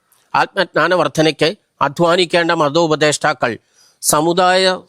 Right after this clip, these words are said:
സാമ്രാജ്യം വിപുലമാക്കാനുള്ള അധ്വാനത്തിലാണ് മുഴുകിയിരിക്കുന്നത്, വിനിയോഗിക്കപ്പെട്ടതെന്ന് ഉള്ളതിൻ്റെ അത് അനിഷ്ടഫലമാണിത് എന്ന് അദ്ദേഹം പറഞ്ഞു. അതായത്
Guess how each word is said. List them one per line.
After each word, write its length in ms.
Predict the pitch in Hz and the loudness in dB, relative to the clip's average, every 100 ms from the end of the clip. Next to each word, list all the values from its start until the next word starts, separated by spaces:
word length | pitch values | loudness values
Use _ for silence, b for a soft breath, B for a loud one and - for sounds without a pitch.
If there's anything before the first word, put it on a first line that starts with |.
| - | -4
സാമ്രാജ്യം 680 | - 147 170 185 190 175 180 165 | 0 0 2 0 0 0 0 2
വിപുലമാക്കാനുള്ള 720 | 147 156 156 139 147 143 139 | 2 0 0 0 -2 -2 -2
അധ്വാനത്തിലാണ് 720 | 131 135 127 120 131 120 110 110 - _ _ _ _ _ _ _ - | -2 -2 -2 -4 -4 -2 -4 -6 -10 _ _ _ _ _ _ _ -2
മുഴുകിയിരിക്കുന്നത്, 640 | 143 151 156 143 135 139 | 0 2 0 0 0 0
വിനിയോഗിക്കപ്പെട്ടതെന്ന് 1000 | 151 160 160 151 156 143 127 139 135 135 143 _ _ - | 2 2 0 0 -4 -4 -2 0 0 -2 -4 _ _ -4
ഉള്ളതിൻ്റെ 340 | 135 139 135 135 | 0 0 0 -2
അത് 120 | 123 135 | -4 -6
അനിഷ്ടഫലമാണിത് 920 | 131 131 160 123 123 123 113 107 107 | -4 -2 -4 -2 -2 0 0 -2 -2
എന്ന് 680 | 92 _ _ _ _ _ 135 | -4 _ _ _ _ _ -4
അദ്ദേഹം 260 | 123 113 117 98 | -2 -2 -2 -4
പറഞ്ഞു. 240 | 87 92 _ b b b b - | -6 -12 _ b b b b -2
അതായത് 380 | 127 147 147 | 0 0 -2